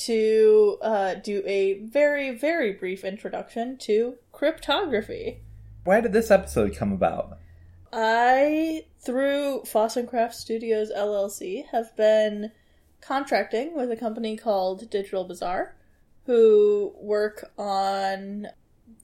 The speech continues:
Speaker 1: digital credentialing software.
Speaker 2: Well, and
Speaker 1: What
Speaker 2: then
Speaker 1: they do.
Speaker 2: And they also do decentralized identity standards. That's,
Speaker 1: Yes.
Speaker 2: that's the big part.
Speaker 1: Yeah.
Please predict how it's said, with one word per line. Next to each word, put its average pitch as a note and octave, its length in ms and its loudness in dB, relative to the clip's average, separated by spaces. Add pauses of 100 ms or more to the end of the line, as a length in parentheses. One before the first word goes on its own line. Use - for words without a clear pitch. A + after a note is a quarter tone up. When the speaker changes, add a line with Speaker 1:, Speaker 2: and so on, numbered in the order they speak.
(140)
Speaker 1:
digital G#3+ 840 2
credentialing A#3+ 840 -6
software. D#4+ 600 -6 (800)
Speaker 2:
Well, A#2 160 -2
and A#2+ 100 0
Speaker 1:
What A2+ 100 2
Speaker 2:
then D#2+ 80 -6
Speaker 1:
they - 100 -8
do. - 320 -12 (140)
Speaker 2:
And A#2+ 140 0
they A#2+ 120 2
also B2+ 280 4
do G#2 360 -2 (260)
decentralized G#2+ 680 0
identity F#2 440 0
standards. - 840 -6
That's, G#2+ 120 4
Speaker 1:
Yes. - 220 -2
Speaker 2:
that's A#2 200 2
the G#2 100 0
big G2+ 280 0
part. - 300 -6 (260)
Speaker 1:
Yeah. A3+ 200 2